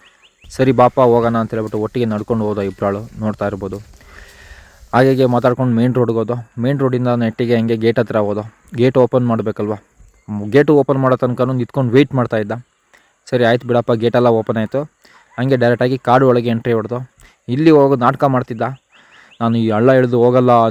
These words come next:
ನನ್ನ, ನಾ ಇಲ್ಲಿಗೆ ಹೋಗಲ್ಲ" ಅಂತ ನಾಟಕ ಮಾಡ್ತಿದ್ದ. "ನಿನ್ನ ದೊಡ್ಡ ನಾಟಕ ನನ್ಗೆ ಗೊತ್ತಾ" ಅಂತ ಹೇಳ್ಬಿಟ್ಟು ಸುಮ್ಮನೆ ಬೈದೆ ಸ್ವಲ್ಪ. ಆದರೂ ಹೋಗಲ್ಲ, "ನಾ-, ನಾನು ನೀನು ಮುಂದೆ ಹೋಗು" ಅಂತ ಹಠ ಮಾಡ್ದ. "ಸರಿ ನಾನೇ ಮುಂದೆ ಹೋಗ್ತೀನಪ್ಪ, ನೀನೇ ಹಿಂದೆ ಬಾ" ಅಂತ ಅವನ ಹಿಂದೆ ಬಿಟ್ಟು ನಾನು ಮುಂದೆ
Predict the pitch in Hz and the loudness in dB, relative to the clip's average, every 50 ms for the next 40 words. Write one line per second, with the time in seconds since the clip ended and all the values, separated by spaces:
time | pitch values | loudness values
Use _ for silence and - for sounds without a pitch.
0 | 113 113 113 117 117 113 110 113 113 113 113 120 117 113 120 127 123 123 123 120 | 0 0 0 0 0 0 0 0 -2 -2 -4 -4 0 2 2 4 4 2 2 0
1 | 117 - 120 113 110 110 110 110 - 127 120 120 113 110 - 113 113 113 113 113 | 0 0 0 0 2 0 -2 -2 -2 -2 -2 -2 -2 -4 -6 -4 -4 -4 -4 -2
2 | 113 110 110 104 104 110 113 113 117 127 123 113 110 113 110 - 127 117 113 113 | -4 -4 -4 -4 -2 -4 -4 -2 -4 -4 -2 0 -2 -2 -2 -2 -2 0 0 0
3 | 107 110 - - 120 117 - 117 110 104 110 110 110 - - 107 113 117 113 104 | 0 -2 -2 -2 -4 -2 0 -2 -2 -2 -4 -8 -10 -8 -4 -2 -2 -2 -2 0
4 | 101 104 117 120 113 104 113 101 _ - 113 123 123 _ _ _ _ _ _ _ | 0 0 2 2 2 0 -2 -6 _ -8 -10 -10 -12 _ _ _ _ _ _ _
5 | _ _ - 107 123 127 135 131 120 113 120 120 123 123 120 113 107 101 101 101 | _ _ 0 2 2 2 2 2 2 2 2 4 4 4 4 4 2 0 -2 -4
6 | 101 101 101 104 110 113 120 127 135 135 131 123 117 117 127 123 135 127 123 123 | -4 -2 -2 -2 0 0 0 0 0 0 0 0 0 0 2 4 4 4 4 2
7 | 117 120 120 113 117 107 - - 120 117 113 107 104 - 117 123 127 _ _ - | 2 0 0 0 0 0 2 0 0 0 0 -4 -4 -6 -8 -8 -10 _ _ -4
8 | - 139 127 120 123 127 135 143 131 127 127 131 131 123 123 117 - 123 120 117 | -2 -2 -2 2 2 2 2 2 0 -2 0 2 2 2 2 0 0 -2 -2 0
9 | _ 127 120 113 107 104 _ - 117 117 123 131 127 123 120 120 120 120 110 113 | _ 0 0 0 -2 -6 _ -10 -6 -4 -4 -2 -2 -2 -2 0 0 0 2 2
10 | 113 113 113 - 123 117 110 117 120 117 110 - _ - 120 123 135 135 123 120 | 0 0 0 0 0 0 2 0 0 -2 -4 -4 _ -8 -4 0 0 0 0 0
11 | 110 - 120 120 117 120 113 113 113 120 127 | -4 -4 -2 -2 -2 -2 -2 -2 0 2 0